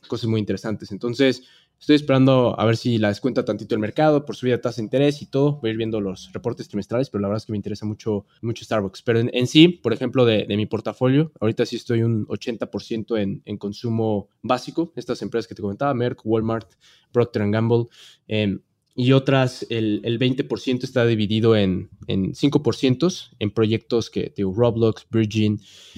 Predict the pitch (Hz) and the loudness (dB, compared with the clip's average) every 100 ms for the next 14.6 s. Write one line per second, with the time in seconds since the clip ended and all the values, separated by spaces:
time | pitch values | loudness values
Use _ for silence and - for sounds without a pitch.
0 | - 104 101 202 196 202 190 - _ _ | -6 0 2 4 2 2 0 -4 _ _
1 | _ _ _ _ _ _ _ 101 98 95 | _ _ _ _ _ _ _ -4 -2 -2
2 | 92 92 87 - _ _ - - - - | -2 -6 -8 -12 _ _ -20 -20 -20 -2
3 | 120 117 110 110 - 95 104 110 117 _ | 2 2 0 -2 -6 0 2 2 0 _
4 | _ _ 104 101 - 107 98 98 - 117 | _ _ -4 -4 -2 0 0 0 -6 -4
5 | 107 107 107 - 110 107 120 120 - 113 | -2 0 -2 0 0 0 0 -2 0 -2
6 | 104 139 - - 107 107 107 95 _ - | 0 -2 -2 -4 -2 0 0 -2 _ -6
7 | 104 110 113 113 101 - 117 - 165 - | -2 -2 -2 0 0 0 -4 -2 -6 -8
8 | - 98 170 127 101 - 65 95 113 107 | -10 -8 -8 -10 -14 -10 -8 -4 -4 -4
9 | 107 107 - 110 107 87 101 101 113 110 | -6 -8 -4 -2 0 -2 -4 -4 -2 -2
10 | 104 107 107 131 - _ _ _ - _ | 0 0 0 -2 -6 _ _ _ -20 _
11 | - 101 95 113 107 107 - 127 127 - | -6 -2 0 -2 -2 -2 0 0 2 0
12 | 113 110 123 117 110 104 98 76 - - | -2 0 -2 -2 0 0 0 -4 -8 -14
13 | - 90 85 120 113 117 113 117 104 80 | -14 -14 -6 -4 -2 0 0 0 -2 -2
14 | 67 71 69 - - - | -4 -8 -12 -14 -20 -20